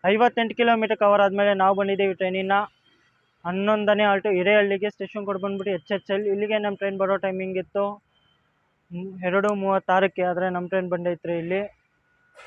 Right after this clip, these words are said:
ಮೂರು ಏಳು, ಸಾರಿ, ಎರಡು, ಇಲ್ಲಿ ಟ್ರೈನ್, ಇಲ್ಲಿ ನಮ್ಮ ಟ್ರೈನ್ ಇಲ್ಲಿಗೆ ಬರೋ ಟೈಮಿಂಗ್ ಇತ್ತು ಎರಡು ಮೂವತ್ತೊಂಬತ್ತಕ್ಕೆ, ಆದರೆ ನಮ್ಮ ಟ್ರೈನ್ ಬಂದೈತ್ರಿ ಇಲ್ಲಿ ಮೂರು ಆರು. ಅಂದರೆ ಎಷ್ಟು, ಇಪ್ಪತ್ತೇಳು ನಿಮಿಷ ಡಿಲೇಲಿಂದ ಬಂದಿದ್ದೀವಿ. ಮತ್ತೆ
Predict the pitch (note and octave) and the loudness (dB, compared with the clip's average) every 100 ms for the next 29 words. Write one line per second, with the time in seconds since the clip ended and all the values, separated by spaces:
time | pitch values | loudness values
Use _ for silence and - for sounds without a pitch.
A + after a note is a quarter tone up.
0 | - E3+ F#3+ G3 G3 F#3+ F#3 F3+ F3+ E3+ | -14 -4 0 2 2 0 -2 -4 -2 0
1 | E3 _ _ _ _ _ _ _ _ _ | -4 _ _ _ _ _ _ _ _ _
2 | _ _ _ _ - G3+ F#3 G3 G#3 G#3+ | _ _ _ _ 0 0 0 0 2 2
3 | G#3+ G#3 - A3 A3 A3+ G#3 G3+ A3 A#3 | 0 -4 0 0 0 -2 -2 0 2 2
4 | A3+ A3 F#3+ G3+ G#3 G3+ G#3 G3 - A#3 | 2 2 2 2 0 -2 -2 -4 -4 -6
5 | - _ _ _ - F3 G3+ G#3 G3+ G3+ | -6 _ _ _ -6 -2 0 0 0 0
6 | G3 G3 G3+ G3 G3 F#3 F#3+ F#3 F3+ F#3+ | 0 0 -2 -2 -2 0 -2 -4 -4 -4
7 | F3+ F3 F3 F3 F3+ G3+ F3+ F3+ E3+ E3 | -4 -6 -6 -6 -6 -4 -4 -2 -2 -4
8 | E3 F3+ F#3+ G#3+ G#3+ G#3 G#3 _ _ _ | -10 -10 -4 -4 -2 -6 -8 _ _ _
9 | _ E3+ - F#3+ F#3 F3+ _ _ _ _ | _ -16 -8 -6 -6 -10 _ _ _ _
10 | _ - F#3 - A3 G#3+ G#3 G#3 G3 F#3+ | _ -10 -10 0 0 2 0 -2 -4 -6
11 | G#3+ G3 G3 G3+ G3 G3 F#3 F#3 F3+ F#3+ | -4 0 2 2 2 0 0 -4 -4 -4
12 | A3 G#3 G3 F3 | -6 -8 -10 -4